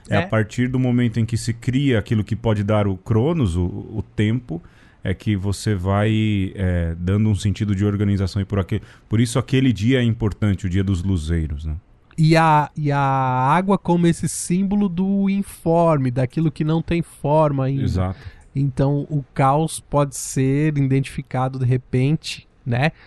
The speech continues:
Speaker 2: Fazendo aí o, um, uma aproximação de ciência e do pensamento do Ian Stewart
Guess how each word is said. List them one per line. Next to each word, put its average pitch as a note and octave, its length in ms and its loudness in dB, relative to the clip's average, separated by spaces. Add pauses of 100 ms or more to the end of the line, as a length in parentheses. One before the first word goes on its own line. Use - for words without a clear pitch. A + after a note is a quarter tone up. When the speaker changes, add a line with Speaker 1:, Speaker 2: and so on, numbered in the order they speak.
(160)
Speaker 2:
Fazendo C3 480 4
aí B2+ 340 4
o, B2+ 260 2
um, B2+ 360 0 (160)
uma C3 180 4
aproximação C#3 1000 2 (140)
de C3 240 2
ciência C#3+ 960 0 (420)
e B2+ 120 0
do C3+ 100 2
pensamento C3+ 580 0
do C3 240 4
Ian D3 300 4
Stewart C3 640 0